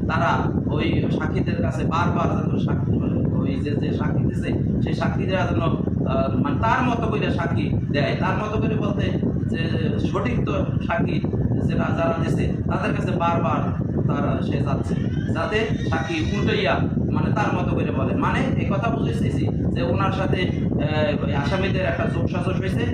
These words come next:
আমি জানতে পারছি বিশ্বস্ত সূত্রে, এবং টাকা পয়সার বিনিময়ে, আহ, উনি এই মামলার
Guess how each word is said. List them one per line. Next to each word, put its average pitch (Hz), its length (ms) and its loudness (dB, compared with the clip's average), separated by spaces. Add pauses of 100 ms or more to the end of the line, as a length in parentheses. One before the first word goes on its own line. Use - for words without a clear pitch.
(280)
আমি - 160 0
জানতে - 300 0
পারছি - 200 0
বিশ্বস্ত - 380 0
সূত্রে, - 380 0 (360)
এবং - 140 0 (120)
টাকা 165 200 0
পয়সার - 300 0
বিনিময়ে, - 420 2 (340)
আহ, 160 240 0
উনি 180 180 0 (480)
এই 160 100 0 (360)
মামলার - 360 0